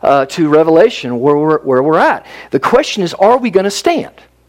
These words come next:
Are you ready to stand for Jesus like Pastor Yee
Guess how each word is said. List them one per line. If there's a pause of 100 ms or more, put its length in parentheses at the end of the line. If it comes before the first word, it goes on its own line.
(960)
Are
you
ready
to
stand
for
Jesus (680)
like
Pastor
Yee